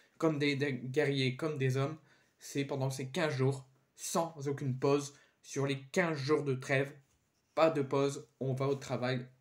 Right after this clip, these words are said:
on lâche rien, on revoit nos erreurs, on les change, et on revient plus fort dans quinze jours contre Paris, et aussi pour enchaîner derrière.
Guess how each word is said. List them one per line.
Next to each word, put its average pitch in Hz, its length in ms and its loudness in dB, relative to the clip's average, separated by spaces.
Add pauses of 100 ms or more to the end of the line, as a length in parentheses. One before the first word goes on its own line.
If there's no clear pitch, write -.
(300)
on 139 140 -2
lâche 131 300 2
rien, 131 260 -2 (460)
on 131 100 0
revoit 151 400 2
nos 143 140 0
erreurs, 135 440 2 (220)
on 120 220 -2
les 123 100 0
change, 139 500 -2 (520)
et 143 100 -2
on 123 80 2
revient 139 400 2
plus 131 160 -6
fort 131 320 -4
dans 123 160 -4
quinze 120 240 -4
jours 131 180 -4
contre 127 260 -6
Paris, 117 400 -6 (100)
et 123 80 -2
aussi 117 220 -6
pour 123 120 -10
enchaîner 120 400 -4
derrière. 104 380 -6